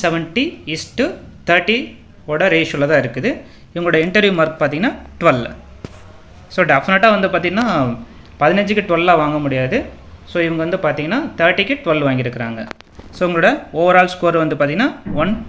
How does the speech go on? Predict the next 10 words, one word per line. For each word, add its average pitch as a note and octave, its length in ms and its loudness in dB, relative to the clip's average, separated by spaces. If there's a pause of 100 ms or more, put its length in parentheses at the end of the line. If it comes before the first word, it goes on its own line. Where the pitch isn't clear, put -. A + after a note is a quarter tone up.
(120)
தேர்ட்டி D3+ 240 0
ஒன் C#3+ 220 -2
பாயிண்ட் A#3 220 -2
எயிட் C#3 300 -2
ஃபைவ். A#2+ 160 -4 (1300)
எயிட்டி G3+ 340 0
ஃபைவ் F#3 200 2
is - 100 -4
to C4+ 100 0 (120)
ஃபிஃப்டீனோட G#3 500 2